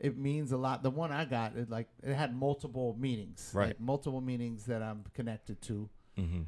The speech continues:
Speaker 1: And I'm proud of it. Like, I'm super proud of it,
Speaker 2: Yeah, man.
Speaker 1: especially coming from fam, you know? It's like, my
Speaker 2: Mm-hmm.
Speaker 1: cousin did that shit. Like, yeah, motherfucker. <laughs> Look,
Speaker 2: Yeah,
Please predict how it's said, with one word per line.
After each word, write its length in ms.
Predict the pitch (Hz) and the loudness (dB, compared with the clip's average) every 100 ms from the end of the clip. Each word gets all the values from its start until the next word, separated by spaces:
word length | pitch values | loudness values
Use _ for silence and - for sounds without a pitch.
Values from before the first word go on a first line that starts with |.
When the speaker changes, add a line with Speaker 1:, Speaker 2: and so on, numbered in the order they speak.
| - 123 | -6 -4
Speaker 1:
And 500 | 120 120 117 113 107 | 0 2 0 -2 -4
I'm 100 | 123 | -4
proud 320 | 120 131 131 147 | -4 0 0 0
of 100 | 87 | -4
it. 140 | - | -10
Like, 200 | 98 107 | -8 -8
I'm 140 | 107 104 | -8 -12
super 300 | - 113 98 | -8 -8 -6
proud 300 | 120 110 107 | -2 0 0
of 80 | 104 | 0
it, 140 | 104 | -2
Speaker 2:
Yeah, 100 | - | 0
man. 40 | 110 | 0
Speaker 1:
especially 360 | 90 139 135 | 2 0 -2
coming 280 | 123 127 117 | -4 -4 -4
from 220 | - 120 | -6 -8
fam, 400 | - 131 110 98 | -4 -2 -2 -4
you 120 | 110 113 | -2 -2
know? 180 | 113 | 0
It's 100 | 113 | -2
like, 120 | 117 104 | 0 2
my 100 | 95 | 2
Speaker 2:
Mm-hmm. 120 | 95 | 4
Speaker 1:
cousin 320 | 135 123 107 | 4 4 0
did 160 | 110 104 | -2 -2
that 160 | 98 - | -4 -4
shit. 240 | 101 73 | -6 -6
Like, 220 | - 107 - - - _ _ _ | -6 -8 -10 -18 -20 _ _ _
yeah, 280 | 131 160 123 | 0 2 2
motherfucker. 640 | 110 110 113 117 - - | 0 -2 -6 -4 -4 -2
<laughs> 0 | |
Look, 240 | 143 135 123 | 0 0 -2
Speaker 2:
Yeah, 160 | 123 | -4